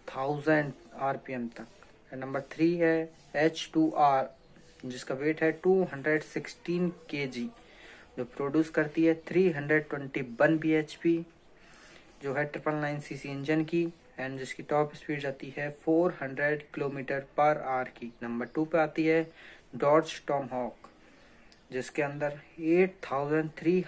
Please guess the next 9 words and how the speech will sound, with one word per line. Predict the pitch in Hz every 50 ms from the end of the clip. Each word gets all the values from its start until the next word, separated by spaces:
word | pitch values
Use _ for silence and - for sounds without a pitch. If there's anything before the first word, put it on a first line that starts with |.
| - -
हंड्रेड | 131 131 143 160 160 160
सीसी | - - 156 147 151 147
का | 143 139
इंजन | 127 120 120 117 110 107
है, | - - - - - -
वी | 123 117 143 156 160 156 - _
टेन | 160 147 147 147 139 135
इंजन, | 131 127 120 117 113 - - - - - - - - - - - - _ _ -
जिसकी | 127 123 - - 143